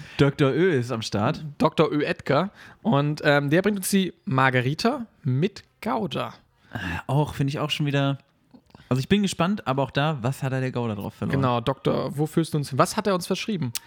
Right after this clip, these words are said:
Speaker 1: Ganz kurz dazu, die Ofenfrische ist jetzt, also es gibt ja bei Doktor Oetker, es gibt ja gefühlt vierzig verschiedene Pizzen von
Speaker 2: Ja.
Speaker 1: Doktor Oetker. Es gibt die Ofenfrische,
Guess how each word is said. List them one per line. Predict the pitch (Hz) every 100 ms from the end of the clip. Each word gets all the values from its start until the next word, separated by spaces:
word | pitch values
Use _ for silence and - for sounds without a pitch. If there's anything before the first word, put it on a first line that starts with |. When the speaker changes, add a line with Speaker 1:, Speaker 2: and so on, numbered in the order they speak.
| -
Speaker 1:
Ganz | 147 160
kurz | - 175
dazu, | 147 165 156
die | 127
Ofenfrische | - 190 254 - 202 185
ist | - 160
jetzt, | 175 170 -
also | 127 123
es | 123
gibt | 190
ja | 175
bei | 139
Doktor | 120 135 143
Oetker, | 120 147 127
es |
gibt | - 107
ja | 101 98 - - - -
gefühlt | 139 - 208
vierzig | - - 175 - 151
verschiedene | 139 - 131 127
Pizzen | 113 120 -
von | -
Speaker 2:
Ja. | 131
Speaker 1:
Doktor | 110 104
Oetker. | - - 98 - - - -
Es | -
gibt | 127
die | 151
Ofenfrische, | 160 185 180 180 220